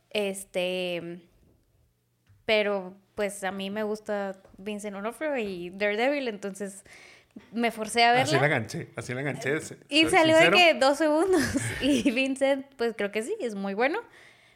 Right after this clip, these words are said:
Speaker 1: Pero creo que la serie le faltó, o sea,
Speaker 2: Sí, sí, sí,
Speaker 1: eh,
Speaker 2: concuerdo
Speaker 1: los,
Speaker 2: con
Speaker 1: los
Speaker 2: eso.
Speaker 1: primeros capítulos fueron como interesantes y el final fue como que no entendí qué pasó. Pero, pues, yo creo que como muy bien lo dijiste,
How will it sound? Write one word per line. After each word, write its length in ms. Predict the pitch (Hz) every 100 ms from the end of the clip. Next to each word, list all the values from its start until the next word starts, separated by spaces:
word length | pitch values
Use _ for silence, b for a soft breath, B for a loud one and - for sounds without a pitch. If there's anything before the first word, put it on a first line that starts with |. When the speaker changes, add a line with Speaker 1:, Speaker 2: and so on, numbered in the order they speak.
| _ -
Speaker 1:
Pero 300 | 302 311 302
creo 180 | 330 339
que 100 | 453
la 160 | 302
serie 260 | 254 240 262
le 100 | 285
faltó, 480 | 247 196 - 190 -
o 140 | 214
sea, 600 | 220 220 208 190 185 180 50
Speaker 2:
Sí, 200 | 151 120
sí, 120 | 110
sí, 60 | 110 - 135
Speaker 1:
eh, 40 |
Speaker 2:
concuerdo 320 | 143 143 254 233
Speaker 1:
los, 60 |
Speaker 2:
con 100 | -
Speaker 1:
los 100 | 269
Speaker 2:
eso. 60 | -
Speaker 1:
primeros 360 | 285 285 302 320
capítulos 600 | 302 226 254 262 262 - _ 214
fueron 240 | 254 233
como 160 | 226 202
interesantes 600 | 190 196 247 277 330 311
y 40 |
el 60 | 233
final 220 | 202 196
fue 80 | 202
como 180 | 208 196
que 140 | 185 -
no 140 | 196
entendí 300 | 202 208 214
qué 80 | 196
pasó. 340 | 196 196 381 B B B B B _ _ _ _
Pero, 420 | 330 330 320 370 359
pues, 340 | 269 - -
yo 260 | 190 226 226
creo 140 | 226
que 100 | 220
como 320 | 214 202 190 180
muy 220 | 190 214
bien 140 | 208
lo 40 | 196
dijiste, 540 | 190 254 - 285 554